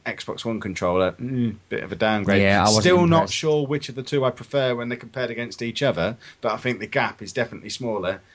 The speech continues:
Speaker 1: Whereas this generation, obviously, the Xbox One, Xbox three sixty controller is the greatest controller ever made.
Speaker 2: I just wanna say with Killer Instinct, to wrap it up, it does, a little bit me felt like it was generally just a massively upgraded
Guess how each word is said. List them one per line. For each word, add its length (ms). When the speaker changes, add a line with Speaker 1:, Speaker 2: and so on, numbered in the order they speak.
Speaker 1:
Whereas 220
this 160
generation, 520
obviously, 320
the 80
Xbox 380
One, 120
Xbox 400
three 180
sixty 320
controller 380
is 60
the 60
greatest 380
controller 400
ever 160
made. 240
Speaker 2:
I 40
just 120
wanna 120
say 200
with 200
Killer 200
Instinct, 340
to 60
wrap 160
it 80
up, 140
it 200
does, 380
a 120
little 200
bit 120
me 100
felt 260
like 160
it 140
was 260
generally 420
just 180
a 60
massively 540
upgraded 580